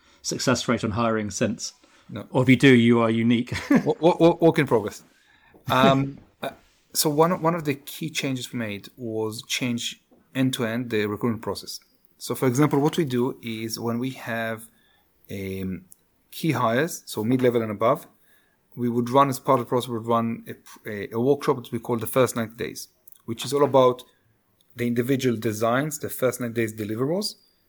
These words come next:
Speaker 2: and we engage in discussion that is, is close as possible to actually working together. So the, the purpose of the workshop, just as this one example, is for the, you know,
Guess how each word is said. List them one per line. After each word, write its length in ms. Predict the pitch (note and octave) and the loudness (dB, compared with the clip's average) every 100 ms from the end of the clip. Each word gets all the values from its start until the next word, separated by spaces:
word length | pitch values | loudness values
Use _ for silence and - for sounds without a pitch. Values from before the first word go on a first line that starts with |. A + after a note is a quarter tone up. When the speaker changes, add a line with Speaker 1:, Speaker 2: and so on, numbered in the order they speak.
| _ _ | _ _
Speaker 2:
and 220 | A#2 A2+ A#2 | -8 -6 -2
we 160 | A#2+ | 0
engage 360 | A#2+ A#2+ C3 B2 | 2 4 4 4
in 120 | A2+ | -2
discussion 720 | A2+ - A2+ G#2+ G#2 G#2 G#2 | -2 -2 -2 -2 -6 -8 -8
that 260 | G#2 F#2+ - | -8 -10 -12
is, 340 | G2+ G2 A2 - | -12 -12 -14 -14
is 260 | G#2+ G#2 - _ - | -16 -16 -20 _ -6
close 260 | - F3 D3 | 4 4 4
as 80 | |
possible 440 | C3+ C#3+ - A#2+ A2+ | 2 0 0 -2 -2
to 100 | A#2 | -2
actually 240 | A2+ A#2 | -4 -4
working 280 | G#2+ G#2+ G#2+ | -2 -2 -4
together. 380 | G2+ G2 F#2 F#2 | -8 -8 -8 -8
So 380 | - G2 F#2+ - _ _ _ _ _ _ - | -8 -8 -8 -12 _ _ _ _ _ _ -16
the, 120 | A2+ | -12
the 220 | G#2+ A2+ A2 | -6 -4 4
purpose 300 | G3+ G#3+ C#3+ | 4 4 2
of 80 | |
the 100 | B2 | 4
workshop, 440 | A2+ A#2 - A#2 - G#2+ | 6 6 4 -4 -4 -6
just 240 | A2 - | -8 -8
as 80 | G#2 | -12
this 240 | A2 - | -12 -6
one 140 | A2+ G#2+ | -4 -4
example, 500 | A#2 F3 E3 B2+ B2+ _ _ _ _ | -2 -4 -2 -4 -6 _ _ _ _
is 340 | A#2 A2+ A2+ | -8 -6 -6
for 200 | - A2 | -6 -4
the, 320 | G#2+ G#2+ G#2+ - - | -2 -4 -4 -10 -18
you 100 | - | -20
know, 160 | - - | -20 -20